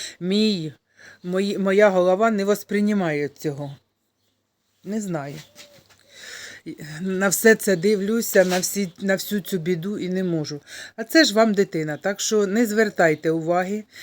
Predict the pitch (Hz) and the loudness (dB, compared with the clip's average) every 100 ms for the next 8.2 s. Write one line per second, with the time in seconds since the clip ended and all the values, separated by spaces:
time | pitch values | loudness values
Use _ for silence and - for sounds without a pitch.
0 | - - 202 202 233 226 202 196 196 196 | -20 -4 -2 2 0 2 0 2 0 0
1 | 185 185 180 175 _ 165 - 185 180 170 | 2 6 6 4 _ -16 -10 -6 -4 -4
2 | - 180 190 - 156 147 - 160 170 196 | -2 0 0 0 -4 -4 -2 -2 0 -2
3 | 202 214 220 208 214 220 214 214 208 208 | 0 -4 -4 -2 -2 -4 -6 -8 -8 -10
4 | - - - 208 320 262 185 170 - 165 | -14 -20 -8 -2 0 2 2 0 -2 -4
5 | 170 220 214 214 214 220 247 302 294 185 | -2 -2 -2 -2 -2 -4 0 0 2 2
6 | 147 147 - 156 151 143 135 143 - 147 | 0 -4 -6 -4 -4 -6 -10 -14 -12 -14
7 | 143 165 165 185 202 180 165 156 202 202 | -8 -6 -2 -4 0 2 4 4 4 2
8 | 196 185 | -2 -4